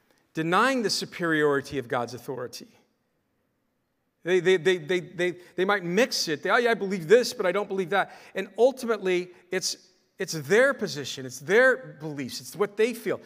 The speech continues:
it's their authority. Uh, these people that are following these movements, such as Mormonism, ultimately, if you looked at, at where, what they're following,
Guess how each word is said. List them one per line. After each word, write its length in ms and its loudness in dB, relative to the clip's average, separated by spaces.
it's 200 -2
their 300 2
authority. 600 -2
Uh, 140 -18
these 180 -2
people 340 -2
that 140 2
are 60 2
following 680 2
these 220 -8
movements, 540 -4
such 200 -6
as 120 -10
Mormonism, 580 -4
ultimately, 680 2
if 100 -8
you 100 -4
looked 280 -2
at, 200 0
at 260 -6
where, 360 0
what 320 4
they're 100 6
following, 760 0